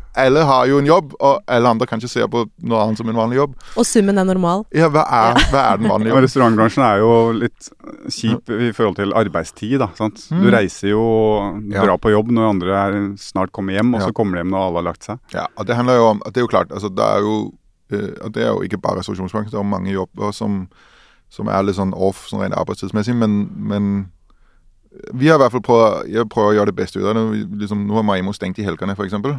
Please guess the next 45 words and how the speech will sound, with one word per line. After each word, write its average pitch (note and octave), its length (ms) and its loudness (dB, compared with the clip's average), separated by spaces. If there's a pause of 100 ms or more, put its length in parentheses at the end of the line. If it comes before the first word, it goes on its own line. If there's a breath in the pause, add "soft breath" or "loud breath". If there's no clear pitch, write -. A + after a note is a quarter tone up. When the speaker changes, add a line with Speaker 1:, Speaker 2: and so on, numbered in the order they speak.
(120)
Speaker 3:
Ja. A#2+ 120 -2
Speaker 1:
Det A2 140 -2
er G#2 140 0
jo F#2+ 80 -4
sånn F#2 160 -8
så F#2+ 100 -6
våre F#2 240 -4
ansatte - 320 -8
kan F2+ 140 -12
prøve G2 260 -4
å F#2 60 -2
liksom F2+ 320 -6 (640 soft breath)
Speaker 2:
Ha E3 120 -2
et E3+ 80 -4
liv. F#3 280 -6
Speaker 1:
ha - 180 -10
et C#3 60 -8
liv. D#3+ 240 -6 (320)
<laughs> B2 400 0
Og, A2+ 220 6
og A2 200 2
vi A2 100 2
er A2 60 4
veldig G#2 240 0
strekse - 320 -6
på G#2+ 80 -2
arbeidstid D3+ 560 -2
og, A2 320 2
og A2+ 140 -2
litt A2 120 -8
de A2+ 60 -2
Speaker 3:
Ja. G#2+ 40 -4
Speaker 1:
tingene, A2+ 300 -6
så, G#2+ 220 -2 (1080 soft breath)
eh, F#2+ 500 2 (540 loud breath)
så - 200 -6
jeg A2 80 0
føler G#2 380 2
at, - 120 -16
ehm, F#2+ 600 -2 (1700)
jeg D3 80 -6
føler B2 220 4
at D3+ 60 2
man D3 140 -4
kan A#2 440 -4